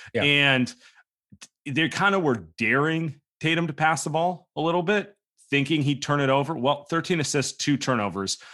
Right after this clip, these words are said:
Speaker 2: Uh, I think they really need to get into him more. I think they should have, they should look at what Miami did. I mean,
Speaker 1: Mm-hmm.
Speaker 2: Miami mucked it up. They got ugly. They were fouling him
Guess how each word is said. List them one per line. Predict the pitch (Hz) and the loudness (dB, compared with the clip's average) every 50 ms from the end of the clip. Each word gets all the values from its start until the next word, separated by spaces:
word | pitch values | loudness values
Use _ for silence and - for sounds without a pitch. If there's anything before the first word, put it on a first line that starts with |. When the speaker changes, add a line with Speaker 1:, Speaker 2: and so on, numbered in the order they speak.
| - - - - | -20 -16 -6 0
Speaker 2:
Uh, | 120 117 113 104 98 - - _ _ _ _ _ _ | 2 2 2 2 0 -4 -10 _ _ _ _ _ _
I | - 139 147 160 | -2 0 0 0
think | 147 - 165 151 135 - 113 | 0 0 -2 -2 -2 -2 -2
they | 110 131 131 131 127 131 135 - - | 0 0 2 2 0 0 -4 -6 -10
really | 110 104 110 120 123 120 120 117 | -8 -2 0 0 2 2 2 0
need | 110 113 107 - | 0 -2 -4 -4
to | 107 | -8
get | 87 85 107 101 | -6 -6 -4 -4
into | 104 104 101 - 98 | -4 -4 -6 -6 -10
him | 82 - - 98 101 107 123 135 135 - _ _ _ | -10 -8 -6 -4 -4 -2 -4 -4 -6 -10 _ _ _
more. | 98 98 101 98 104 117 131 151 165 160 - _ _ _ _ _ _ _ _ _ | -4 -4 -2 -2 0 0 0 0 -2 -4 -8 _ _ _ _ _ _ _ _ _
I | - 135 135 | 0 0 0
think | - - 143 143 139 131 135 - - _ _ _ _ _ _ _ _ _ _ _ _ _ _ _ _ - | 0 0 0 0 0 0 -2 -6 -14 _ _ _ _ _ _ _ _ _ _ _ _ _ _ _ _ 0
they | 143 143 147 | 2 2 2
should | 139 - 147 131 | 2 2 0 0
have, | 123 123 104 101 101 110 - _ _ | 0 -2 -4 -6 -10 -12 -16 _ _
they | 120 139 156 | -2 0 2
should | 151 - 196 | 2 2 0
look | 156 151 151 147 - | 2 2 0 0 2
at | 156 | 0
what | 127 123 117 | 0 0 0
Miami | 107 104 101 98 104 110 120 131 135 | 0 -2 -2 -2 -2 0 0 0 0
did. | 120 139 147 156 160 139 - - _ _ | 0 0 -2 -2 -2 -6 -10 -16 _ _
I | - 131 | -2 0
mean, | 135 131 | 2 2
Speaker 1:
Mm-hmm. | 127 | 2
Speaker 2:
Miami | 151 180 214 226 220 190 | 2 2 2 2 2 2
mucked | 147 123 120 120 117 - - | 2 4 2 2 0 -2 -2
it | 107 | -2
up. | 107 107 107 101 - - | 0 2 0 0 -2 -2
They | 117 110 | -4 -2
got | 110 123 117 110 | 0 0 2 2
ugly. | 110 110 107 90 107 110 107 107 | 2 0 0 -2 -4 -4 -4 -2
They | 98 104 | -2 -2
were | 107 104 95 | -4 -4 -6
fouling | - - - - 98 98 104 104 104 107 104 101 | -8 -8 -6 -2 0 0 0 0 0 -2 -4 -4
him | 98 104 101 98 95 90 | -4 -4 -4 -4 -6 -8